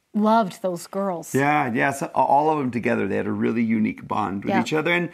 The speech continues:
Speaker 2: and maybe in part it's because they, they carried tragedy together
Speaker 1: Yeah.
Speaker 2: with each other, you know,
Speaker 1: Mm-hmm.
Speaker 2: and so it's sort of, like, knit their hearts together. And, and, or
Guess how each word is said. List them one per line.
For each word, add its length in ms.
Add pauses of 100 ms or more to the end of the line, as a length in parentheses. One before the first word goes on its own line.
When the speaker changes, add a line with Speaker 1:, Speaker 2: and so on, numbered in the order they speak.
(260)
Speaker 2:
and 220
maybe 280
in 120
part 260
it's 140
because 380
they, 340
they 420
carried 460
tragedy 540
together 540
Speaker 1:
Yeah. 220
Speaker 2:
with 180
each 200
other, 260
you 220
know, 140
Speaker 1:
Mm-hmm. 80
Speaker 2:
and 100
so 140
it's 120
sort 340
of, 120
like, 180
knit 240
their 140
hearts 400
together. 440 (540)
And, 480
and, 440 (260)
or 320